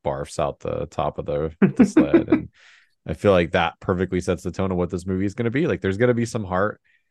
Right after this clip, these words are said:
Speaker 1: and some poignancy, but, like, first and foremost, it is, like,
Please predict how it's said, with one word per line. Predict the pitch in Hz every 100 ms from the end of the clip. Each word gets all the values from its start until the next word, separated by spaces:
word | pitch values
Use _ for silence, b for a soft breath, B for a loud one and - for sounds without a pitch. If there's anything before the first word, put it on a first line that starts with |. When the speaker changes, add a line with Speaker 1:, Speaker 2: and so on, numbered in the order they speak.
| _ -
Speaker 1:
and | 95
some | 90
poignancy, | 82 85 92 95 127 127
but, | 101 85 78
like, | 80 76 76 _ _
first | - 98 -
and | 80
foremost, | 85 82 80 80
it | 78 -
is, | 80 78 73 73 78
like, | 69 -